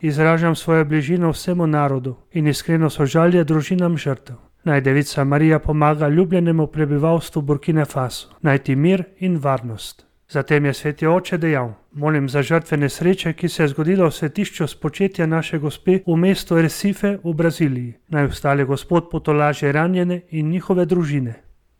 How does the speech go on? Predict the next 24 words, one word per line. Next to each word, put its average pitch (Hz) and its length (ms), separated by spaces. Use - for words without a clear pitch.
Tudi 135 260
tokrat 156 380
sveti 143 320
oče 156 300
ni 165 120
pozabil 156 540
na 147 220
Ukrajino. 143 600
"In 135 180
vedno 135 320
sem 139 240
blizu 147 320
mučenemu 160 580
ukrajinskemu 160 680
ljudstvu, 151 460
ki 156 120
so 156 180
ga 151 120
močno 180 380
prizadeli 156 560
napadi 165 500
na 160 220
energetsko 156 680
infrastrukturo. 156 880